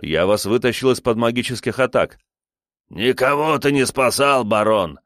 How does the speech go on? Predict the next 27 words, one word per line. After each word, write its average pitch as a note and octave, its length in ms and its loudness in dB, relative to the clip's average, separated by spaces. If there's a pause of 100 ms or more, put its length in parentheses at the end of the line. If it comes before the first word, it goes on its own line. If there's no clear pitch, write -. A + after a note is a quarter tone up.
(140)
Это F3 340 4
все C#3+ 240 0
орден!» G2+ 580 0 (420)
Ступица - 560 -4
постучал G2 520 -2
пальцем G2+ 440 -2
по - 100 -10
кругляшку F2 540 -6
у F#2+ 80 -2
себя D#2+ 260 -6
на D#2 120 -6
груди. D#2+ 420 -6 (580)
«Его G3 360 2
защита D#3 500 0
действует B2+ 560 0
минуту, B2+ 580 -2 (340)
а - 120 -4
это E3+ 280 2
значит, C3+ 420 -2
я C3+ 140 2
бы C3 140 4
и A#2+ 40 2
сам C3+ 260 0
справился, F2+ 580 -2
без C#3+ 220 -2
твоей D#3 300 2
помощи!» G2 640 -2